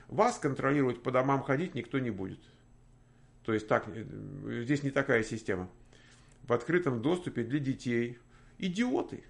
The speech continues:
понимаете? Я поэтому и говорю, что есть люди, которым нельзя давать, э, м, оружие. Это, это должно, должна быть привилегия, они должны пройти какой-то курс обучения, они должны там медицинские там какие-то, я не знаю,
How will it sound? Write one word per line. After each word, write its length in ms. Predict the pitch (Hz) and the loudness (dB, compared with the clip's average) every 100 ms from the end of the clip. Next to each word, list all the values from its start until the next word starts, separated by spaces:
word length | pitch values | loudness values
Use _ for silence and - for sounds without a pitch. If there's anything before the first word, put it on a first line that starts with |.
| - - | -18 -10
понимаете? 420 | 113 147 139 110 | -6 -4 -2 4
Я 100 | 156 | 4
поэтому 420 | 180 180 180 190 | 6 4 4 2
и 40 | 185 | 2
говорю, 300 | 185 208 262 | 2 2 0
что 180 | - | 2
есть 260 | 135 143 143 | 4 4 0
люди, 180 | 202 - | -6 -2
которым 340 | - 135 131 | 0 2 2
нельзя 400 | 135 120 202 220 - - | 0 0 0 0 -6 -16
давать, 440 | 107 127 107 - - | -2 2 2 0 -6
э, 300 | 104 101 - | -4 -2 -4
м, 200 | 107 - - - - - - | -6 -12 -12 -12 -12 -10 -2
оружие. 500 | 120 107 95 95 - - - - - - - | 0 0 -2 -4 -6 -18 -20 -20 -20 -8 -2
Это, 260 | 104 113 | 0 0
это 220 | 113 131 123 | 0 0 4
должно, 420 | 127 117 139 127 | 4 4 4 4
должна 280 | 127 127 135 | 4 4 2
быть 140 | 135 | 0
привилегия, 600 | - 139 131 139 196 113 | 2 2 4 2 2 2
они 120 | 104 110 | 2 0
должны 260 | 110 120 | -2 -2
пройти 320 | 107 107 - | 2 0 0
какой-то 380 | 117 104 110 107 | -4 -4 -2 -4
курс 300 | - 160 160 | -2 -2 0
обучения, 480 | 113 101 - 113 107 | -2 -4 -4 -2 -2
они 100 | 101 | -2
должны 240 | 107 117 | -2 -4
там 160 | 120 110 | -4 -2
медицинские 600 | 107 110 - 123 - 120 | -2 -4 -6 -10 -8 -6
там 140 | 139 | -6
какие-то, 320 | - 92 - 101 | -8 -10 -6 -6
я 40 | |
не 60 | |
знаю, 140 | 98 | -6